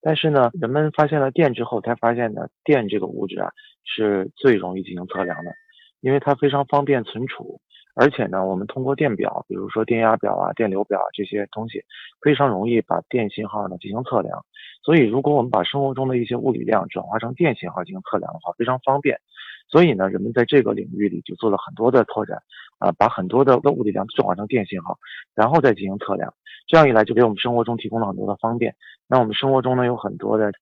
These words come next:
测量仪器，现在基本上都变成了电学制的，啊，用这种方法进行测量，比以前那种方法呢，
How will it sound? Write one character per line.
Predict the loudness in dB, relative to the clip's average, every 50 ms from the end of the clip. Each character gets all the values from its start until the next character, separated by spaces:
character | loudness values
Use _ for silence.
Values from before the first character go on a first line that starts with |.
| -4 0
测 | 2
量 | 4 4 4 2
仪 | 0 -4 -6
器， | -4 -4 -4 -4 -4
现 | -4 -2
在 | -2 -2
基 | 0 0 -2
本 | -2 -2
上 | -4 -6 -6
都 | -6 -4
变 | -4 -4 -4
成 | -4 -6
了 | -6 -4
电 | 0 0 0 0
学 | 0 -4 -10
制 | -8 -8 -8 -8
的， | -10 -14 _ _ _ _ _ _ -6 -6
啊， | -4 -2
用 | -2 0
这 | 2 2 2
种 | 2 0 -2
方 | 2 2
法 | 2 2 0
进 | -2
行 | -6 -4
测 | -2 0
量， | 0 0 0 -2
比 | -4 -4
以 | -4 -4
前 | -4 -4 -4
那 | -4
种 | -6 -6 -6
方 | -8 -8 -8
法 | -6 -8 -8
呢， | -8 -10